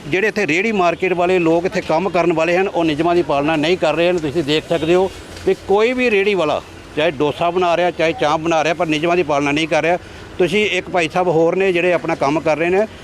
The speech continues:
ਤੁਸੀਂ ਦੇਖ ਸਕਦੇ ਹੋ ਨਾ ਤਾਂ ਇਹਨਾਂ ਦੇ ਸਿਰ ਦੇ ਉੱਪਰ ਕੈਪ ਹੈ, ਨਾ ਕੁਛ, ਪਰ ਲੋਕਾਂ ਨੂੰ ਖਾਣਾ ਪਰੋਸ ਰਹੇ ਹੈ। ਪਰ ਸਾਡਾ ਇੱਕੋ ਹੀ ਮਕਸਦ ਹੈ ਜੇ ਲੋਕ ਇੱਥੇ ਖਾਣ ਵਾਸਤੇ ਆਉਂਦੇ ਉਹ ਵੀ ਵੇਖਣ ਵੀ ਉਹਨਾਂ ਨੂੰ ਕੀ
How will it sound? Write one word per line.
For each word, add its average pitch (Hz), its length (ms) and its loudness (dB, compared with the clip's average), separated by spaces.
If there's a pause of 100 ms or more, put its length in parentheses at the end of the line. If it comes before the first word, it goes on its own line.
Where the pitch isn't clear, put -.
(220)
ਤੁਸੀਂ 180 240 2
ਦੇਖ 175 240 -2
ਸਕਦੇ 190 200 -2
ਹੋ 202 80 0
ਨਾ 160 200 2
ਤਾਂ 196 120 -2
ਇਹਨਾਂ 190 140 2
ਦੇ 190 60 0
ਸਿਰ 165 180 0
ਦੇ 156 100 0
ਉੱਪਰ 175 260 0
ਕੈਪ 151 280 0
ਹੈ, 196 180 0
ਨਾ 156 220 0
ਕੁਛ, 165 220 0 (120)
ਪਰ 185 200 0 (220)
ਲੋਕਾਂ 143 260 0
ਨੂੰ 185 100 2
ਖਾਣਾ 151 300 -2
ਪਰੋਸ 156 340 0
ਰਹੇ 143 140 0
ਹੈ। 98 80 -2 (360)
ਪਰ 220 200 0
ਸਾਡਾ 208 320 0
ਇੱਕੋ 220 280 0
ਹੀ 240 100 2
ਮਕਸਦ 202 360 -2
ਹੈ 226 80 2
ਜੇ 214 260 2 (200)
ਲੋਕ 202 220 4
ਇੱਥੇ 233 160 -2
ਖਾਣ 170 280 0
ਵਾਸਤੇ 214 240 0
ਆਉਂਦੇ 208 180 2
ਉਹ 214 240 2
ਵੀ 226 100 0
ਵੇਖਣ 208 340 0
ਵੀ 220 100 0
ਉਹਨਾਂ 214 180 4
ਨੂੰ 202 80 0
ਕੀ 202 140 -2